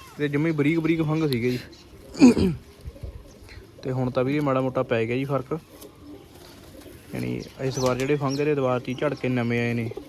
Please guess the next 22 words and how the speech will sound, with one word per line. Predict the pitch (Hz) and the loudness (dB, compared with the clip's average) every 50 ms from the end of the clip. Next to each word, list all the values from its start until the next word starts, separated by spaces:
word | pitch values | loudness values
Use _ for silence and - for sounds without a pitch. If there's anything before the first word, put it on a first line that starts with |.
| - - - - - - | -12 -14 -14 -12 -6 -4
ਉਹ | 143 131 | -4 -2
ਸਾਰੇ | - 127 123 139 151 | 0 2 2 2 2
ਫੰਗ | 147 143 139 143 | 2 0 0 -2
ਵੀਰੇ | 143 143 143 151 151 | -2 -2 -2 0 0
ਮੋਟੇ | 143 127 120 - - 127 123 117 | 0 -2 -2 -2 -2 0 0 0
ਆਏ | 113 113 | 0 0
ਨੇ | 110 131 156 - - - - - - - - - - - - | -2 -4 -6 -8 -10 -16 -14 -14 -14 -16 -16 -18 -20 -16 -10
ਤੇ | - 123 | -8 -8
ਸਹੀ | 123 - 131 131 151 160 | -4 -4 -2 -2 0 0
ਆਏ | 147 131 120 | 0 0 0
ਨੇ | 113 107 107 | -2 -4 -6
ਜੀ। | 110 113 117 - - - - - - - - - - - - - - - - - - - - - - - - - - - - - - | -6 -8 -10 -12 -16 -20 -20 -20 -20 -20 -20 -20 -20 -20 -20 -20 -20 -20 -20 -20 -20 -20 -20 -20 -20 -20 -18 -18 -20 -20 -20 -18 -12
ਤੇ | - 120 120 | -10 -8 -8
ਹੁਣ | 120 123 120 120 123 | -6 -4 -4 -2 -2
ਇਹਦੇ | 131 139 | -2 -2
ਵੀਰੇ | 135 139 135 143 | -4 -4 -6 -6
ਸੈੱਟ | 131 - 135 117 104 - | -4 -4 -6 -6 -4 -4
ਆ | 117 113 | -4 -2
ਜਾਣਗੇ | 113 117 131 135 131 | -2 -4 -4 -6 -4
ਫੰਗ | 127 127 135 139 135 | -4 -4 -4 -4 -4
ਸਾਰੇ | 139 127 131 143 | -4 -4 -4 -4
ਹੀ। | 143 | -6